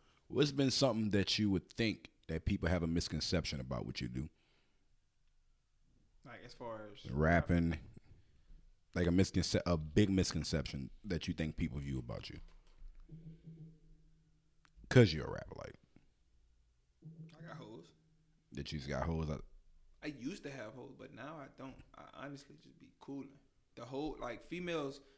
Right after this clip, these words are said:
Speaker 2: shoot at me, they come at me a lot, but I brush them to the side now. But when I wasn't a rapper,
Speaker 1: Yeah.
Speaker 2: I was feeding into that. I was fucking with that.
Speaker 1: Hmm.
Speaker 2: But I feel like it's, it's, it's easier for me to brush it to the side now because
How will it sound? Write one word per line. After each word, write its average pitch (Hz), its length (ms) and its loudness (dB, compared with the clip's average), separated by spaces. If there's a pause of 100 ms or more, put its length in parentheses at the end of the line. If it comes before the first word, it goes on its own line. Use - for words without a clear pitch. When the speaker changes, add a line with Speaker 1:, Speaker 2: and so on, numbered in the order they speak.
Speaker 2:
shoot 170 320 -6
at 165 160 -2
me, 165 120 -8
they 131 140 -6 (100)
come 156 260 -8
at 147 60 -10
me 131 140 -10
a - 260 -14
lot, 135 240 -4 (280)
but 110 100 -10
I 117 120 -6
brush 131 260 -8
them 127 100 -12
to 120 80 -12
the 117 100 -16
side 131 340 -10
now. 131 140 -20 (540)
But 120 220 -12 (800)
when 131 160 -6
I 127 100 -4
wasn't 147 440 -4
a 196 60 -2
rapper, 226 360 -4 (200)
Speaker 1:
Yeah. 78 220 0 (180)
Speaker 2:
I 139 60 -12
was 113 200 -16
feeding 143 280 -14
into 139 180 -16
that. 165 100 -14
I 165 140 -12
was - 120 -14 (120)
fucking - 280 -14
with - 120 -16
that. - 160 -14 (520)
Speaker 1:
Hmm. 71 160 -10 (420)
Speaker 2:
But 131 100 -8
I 123 60 -4
feel 147 180 -8
like 143 120 -2
it's, 131 220 -10 (100)
it's, - 340 -16 (120)
it's 131 160 -12
easier 147 320 -4
for 147 120 -10
me 139 100 -6
to 127 80 -6
brush 139 240 -6
it 131 100 -10
to 127 60 -10
the 127 80 -12
side 139 340 -8
now 123 160 -12
because 120 300 -14